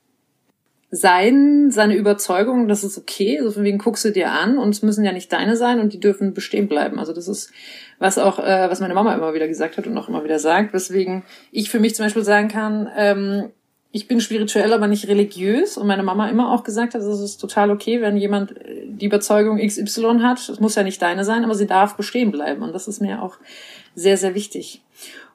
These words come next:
Und ein sonstiger Wert finde ich halt auch so, so familiärer Zusammenhalt, weil das, das haben wir auf jeden Fall. Das ist halt so, wir stehen füreinander ein und das ist auch so ein, quasi, das ist mein, mein sicherer Hafen oder meine Burg oder wie auch immer, wo ich immerhin zurück kann und halt auch, ähm,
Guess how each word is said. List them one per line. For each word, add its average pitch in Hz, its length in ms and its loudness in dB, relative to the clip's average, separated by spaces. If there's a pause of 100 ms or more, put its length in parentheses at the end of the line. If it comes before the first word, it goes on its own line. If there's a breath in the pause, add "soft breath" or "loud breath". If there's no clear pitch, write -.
(100)
Und 208 400 2 (140)
ein 196 160 -2
sonstiger 233 420 -2
Wert 240 240 0
finde 233 160 -2
ich 226 60 -6
halt 226 120 0
auch 208 80 0
so, 214 140 -2
so 208 180 -2
familiärer 208 520 4
Zusammenhalt, 202 720 -2
weil 196 160 -2
das, 190 240 -6
das 208 160 -6
haben 202 100 2
wir 196 140 2
auf 180 100 -4
jeden 185 220 -4
Fall. 208 340 0
Das 226 120 0
ist - 60 -8
halt 208 140 2
so, 190 160 -4
wir 185 80 -4
stehen 196 260 -2
füreinander 180 520 -4
ein 170 260 0
und 220 120 2
das 185 120 -2
ist - 140 -8
auch 175 160 -4
so 185 160 -2
ein, 170 160 -12 (440 loud breath)
quasi, 180 220 -2
das 185 120 -4
ist 202 140 -4
mein, 185 240 0
mein 180 200 -6
sicherer 190 340 2
Hafen 220 380 4
oder 202 100 4
meine 196 240 2
Burg 208 340 4
oder 190 160 4
wie 196 120 2
auch 202 60 -4
immer, 214 200 -2
wo 196 60 -2
ich 208 100 0
immerhin 196 380 0
zurück 196 280 -6
kann 254 300 0
und 214 300 -4
halt 214 200 -4
auch, 202 420 -2
ähm, 196 500 -2